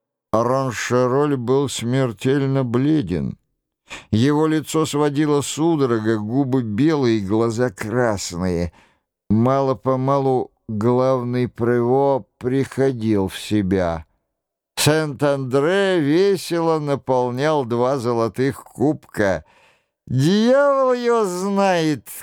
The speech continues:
как ты за это берёшься!» «Да ладно, я пью за твоё наместничество, за службу моего сына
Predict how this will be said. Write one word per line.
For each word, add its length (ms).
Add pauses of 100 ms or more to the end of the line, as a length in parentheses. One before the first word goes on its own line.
(160)
как 380
ты 220
за 140
это 320
берёшься!» 1000 (680)
«Да 240
ладно, 460 (340)
я 340
пью 580
за 180
твоё 420
наместничество, 1160 (500)
за 320
службу 720
моего 400
сына 720